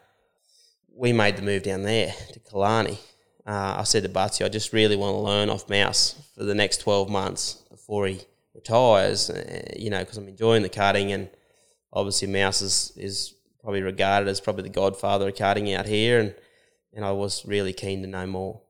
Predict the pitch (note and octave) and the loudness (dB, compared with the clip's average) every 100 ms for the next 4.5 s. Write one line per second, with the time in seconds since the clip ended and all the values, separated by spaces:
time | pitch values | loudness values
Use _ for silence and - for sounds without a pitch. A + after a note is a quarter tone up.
0 | _ - G2+ G2 F#2+ F#2+ - A2+ - - | _ -10 -2 0 0 0 2 2 2 -4
1 | - B2+ C3 - A2 G#2 G#2+ G2+ G2+ G2 | 2 4 4 4 6 6 4 4 2 0
2 | G2 G2 G2 G2 - G2 G2 - G2+ G2 | -2 -4 -4 -6 -6 -6 -6 -6 -4 -2
3 | G2 G2 F#2+ G2+ G2+ - _ - G2 F2+ | -2 -4 -4 -4 -6 -12 _ -12 -10 -10
4 | - G2 G2 G2 G2 | -8 -6 -6 -6 -8